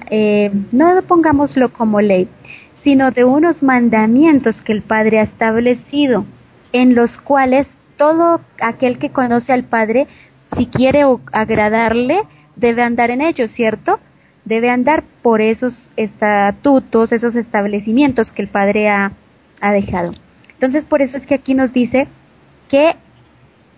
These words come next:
se ha dado a conocer el Evangelio, ¿cierto? Por medio de las Escrituras,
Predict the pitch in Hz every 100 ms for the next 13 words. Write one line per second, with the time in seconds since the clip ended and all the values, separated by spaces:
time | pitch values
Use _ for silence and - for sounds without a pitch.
0 | _ _ _ _ - - 269 269 277 302
1 | 311 311 269 247 233 254 269 254 233 220
2 | 214 262 247 208 262 - _ - - -
3 | _ _ _ - 220 196 254 - - -
4 | - - - - 233 233 233 254 277 269
5 | 277 277 262 285 277 254 233 233